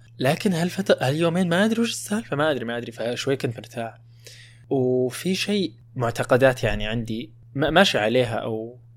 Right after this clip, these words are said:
يعني أؤمن فيها أو معتمد عليها، معليش هذا اللي كنت أبي أقول لكم إياه، معتمد عليها أكثر شيء. خلاص إن إذا أنت قلقان بس ما في شيء تقدر تسويه حيال هذا الموضوع اللي مقلقك،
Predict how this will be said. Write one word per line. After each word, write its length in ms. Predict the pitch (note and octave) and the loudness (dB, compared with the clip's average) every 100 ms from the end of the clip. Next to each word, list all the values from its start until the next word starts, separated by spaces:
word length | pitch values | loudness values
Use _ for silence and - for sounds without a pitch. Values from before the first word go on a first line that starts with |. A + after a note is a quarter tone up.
| - | -4
يعني 260 | G#2+ B2 | -2 0
أؤمن 340 | A#2+ B2+ C#3+ A#2 | 0 0 0 -4
فيها 460 | A#2 B2+ G2+ G2+ - - - - C3+ | -4 -6 -6 -10 -16 -20 -20 -4 0
أو 80 | |
معتمد 400 | B2 A#2 - B2+ | 4 2 0 -2
عليها، 300 | G#2 A2 G#2+ | -2 -2 -4
معليش 360 | A2 G#2+ A2+ - | -6 -8 -6 -6
هذا 80 | A#2+ | -8
اللي 100 | A#2 | -10
كنت 140 | A#2+ | -12
أبي 100 | B2 | -10
أقول 140 | B2 A#2+ | -10 -12
لكم 160 | B2 | -14
إياه، 200 | C3+ C3 - - - | -18 -18 -20 -20 -14
معتمد 420 | A#2+ A2 - A#2 | -8 -6 -6 -6
عليها 380 | G#2+ A2+ A#2 B2+ | -6 -6 -10 -12
أكثر 220 | C#3+ - | -16 -16
شيء. 240 | - C3+ - - - | -14 -14 -16 -20 -20
خلاص 300 | - G3 F3 | -4 2 2
إن 160 | - B2+ | 0 -2
إذا 240 | C3 C#3 | 0 0
أنت 220 | G3 A3 - - - | 0 -2 -8 -10 2
قلقان 520 | A#2 A2 A#2 G#2+ C3 - - - - | 2 4 2 2 -6 -14 -20 -12 -8
بس 220 | A2+ B2+ | -6 0
ما 120 | D#3 | 0
في 160 | F3 F#3 | 2 0
شيء 260 | - C#3+ | 2 0
تقدر 320 | - B2+ B2+ | -2 -2 0
تسويه 680 | A2+ - A2+ A2 A2+ A#2 B2+ - - | -2 -2 -2 0 -2 -2 -6 -14 -20
حيال 420 | - C3+ C3+ B2+ | -6 2 6 6
هذا 240 | A2+ B2 B2 | 4 2 4
الموضوع 440 | A#2 A2+ A#2 A2+ | 2 0 2 2
اللي 160 | G#2+ G#2 | 2 0
مقلقك، 680 | A2+ A2+ A2 C3 - - | -2 -2 -2 -2 -4 -14